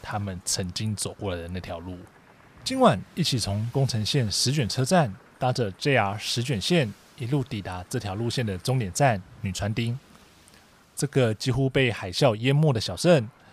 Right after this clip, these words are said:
许多的地景都被海水带走。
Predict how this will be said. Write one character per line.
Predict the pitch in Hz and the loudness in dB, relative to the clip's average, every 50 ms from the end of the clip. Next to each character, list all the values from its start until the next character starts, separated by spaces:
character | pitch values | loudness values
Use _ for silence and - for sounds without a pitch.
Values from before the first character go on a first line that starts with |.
| - - - - _ | -20 -20 -20 -16 _
许 | - - - 151 | -2 0 2 2
多 | 135 180 226 | 4 4 4
的 | 240 202 | 4 4
地 | 170 - 254 220 170 | 4 2 0 0 0
景 | - 151 117 95 - - _ - | 0 -2 -4 -4 -8 -10 _ -4
都 | 135 | 0
被 | 135 139 120 98 | 2 2 2 0
海 | 85 - - 98 107 | 0 -4 -4 -2 -2
水 | - - 92 | -2 -2 -2
带 | - 120 113 101 | 0 0 0 0
走。 | - 107 92 85 | 0 -4 -6 -8